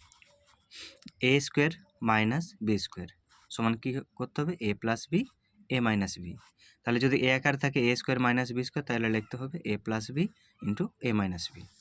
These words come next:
তাহলে এই থ্রি এমটাকে মনে করব এ বটে,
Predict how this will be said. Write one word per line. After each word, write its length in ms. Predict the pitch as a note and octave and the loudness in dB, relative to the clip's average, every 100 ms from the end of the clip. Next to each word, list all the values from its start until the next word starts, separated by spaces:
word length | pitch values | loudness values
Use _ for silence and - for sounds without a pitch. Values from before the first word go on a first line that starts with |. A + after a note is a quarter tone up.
| - - - - - - | -20 -12 -12 -12 -16 -8
তাহলে 180 | - A#2+ - | 0 0 2
এই 60 | C3 - | 0 0
থ্রি 200 | C3+ C#3+ D#3+ | 2 4 6
এমটাকে 300 | D#3+ D#3+ D3+ B2+ | 4 4 4 2
মনে 120 | C3 | 2
করব 180 | C#3 C3+ C#3 - - | 0 -2 -2 -4 -2
এ 20 | G#2+ | 0
বটে, 240 | A2+ - | 0 -2